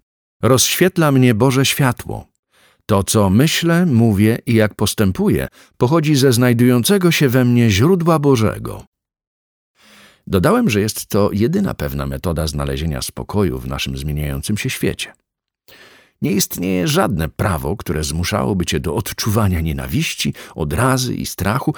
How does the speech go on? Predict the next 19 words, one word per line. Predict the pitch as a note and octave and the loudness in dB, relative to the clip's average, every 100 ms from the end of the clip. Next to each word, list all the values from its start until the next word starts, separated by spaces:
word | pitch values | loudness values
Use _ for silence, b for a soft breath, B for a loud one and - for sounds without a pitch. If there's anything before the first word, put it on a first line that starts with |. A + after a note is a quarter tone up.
| B B | B B
tylko | - B3+ - | -4 -2 -2
dlatego, | - F#2+ D2 C3 C3+ | 0 -2 -2 0 0
że | F#2+ | 0
sugerują | - E2 E2+ G2+ G2 | -2 -2 -2 0 0
to | F#2 - | -2 -6
politycy, | - G1+ - C2+ - - - - | -8 -10 -8 -8 -6 -6 -6 -12
okoliczności | - G1+ A#1 - D2+ D#2+ - - | -12 -10 -8 -6 -4 -4 -4 -6
czy | - | -2
gazety. | D2 F2 D2 - - _ _ _ _ _ _ | -2 0 -4 -6 -20 _ _ _ _ _ _
Możesz | F#3+ G3+ F3+ | -2 0 0
afirmować: | - D#3+ F3 D3 G#2 A#1+ - - _ b b b b - | -2 -2 -4 -2 -4 -6 -10 -14 _ b b b b -2
„Bóg | F2+ A3 G#3 G2 | 2 2 0 0
myśli, | A#2+ G3 - D#3+ F3 E3+ | 2 2 2 0 2 2
mówi | C3 C#3 C#3 C#3+ C#3 - | 4 2 2 0 0 -2
i | C3 | -2
postępuje | C3+ - A2+ G2+ G2+ F#2+ F#2+ | 0 0 2 2 2 2 2
za | E2+ G2 | 2 2
moim | G2 G#2+ G#2+ A2 | 4 4 4 2
pośrednictwem”. | A#2 - B2 B2+ C#3 - - - - | 0 0 -2 -2 -4 -4 -8 -10 -14